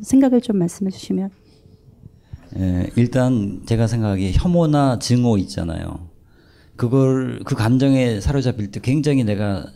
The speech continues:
Speaker 2: 살아있다고 느끼죠, 보통. 여러분 누구 미워해 보세요. 힘든 거예요, 물론. 누구 미워하는 게 되게 힘들거든요. 근데도 그 증오심이, 에, 나를 이렇게 강하게 만드는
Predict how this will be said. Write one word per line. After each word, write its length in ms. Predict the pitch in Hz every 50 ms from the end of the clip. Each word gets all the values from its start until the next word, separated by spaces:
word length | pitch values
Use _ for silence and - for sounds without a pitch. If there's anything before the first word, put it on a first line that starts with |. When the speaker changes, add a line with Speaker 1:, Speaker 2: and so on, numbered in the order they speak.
| - -
Speaker 2:
살아있다고 560 | - - - 185 180 170 170 - 170 156 143 117
느끼죠, 600 | 101 90 - - 104 101 95 - - 92 85 78
보통. 380 | - - - - 82 76 76 - - - -
여러분 180 | 92 92 90
누구 160 | 87 95 98 85
미워해 380 | 85 101 107 107 110 104 98 98
보세요. 440 | 90 90 - 80 78 80 78 80 82
힘든 360 | - - - 220 214 226 190
거예요, 180 | 143 117 104 98
물론. 300 | 90 85 82 85 82 - - _ - - -
누구 160 | - 107 107
미워하는 360 | 95 110 117 123 123 117 120 117
게 60 | 110
되게 200 | - 98 90 95
힘들거든요. 720 | 107 170 175 185 180 143 113 95 - 85 85 90 110 143 - - - - - _
근데도 500 | - 110 110 117 113 117 151 170 180 - - - - - - - - - - - - - - - -
그 140 | - 127
증오심이, 840 | - - 143 139 143 139 127 - 123 117 127 131 110 82 85 87 85 - - - -
에, 640 | - 87 90 87 85 85 85 82 85 85 82 80 87 - _ _ _ - - _ _ _ _ _ -
나를 280 | - 98 104 110 113 107
이렇게 160 | 101 - - -
강하게 680 | - - 98 123 123 127 123 120 120 113 - - 123
만드는 640 | 107 82 92 95 107 101 101 101 98 92 95 - -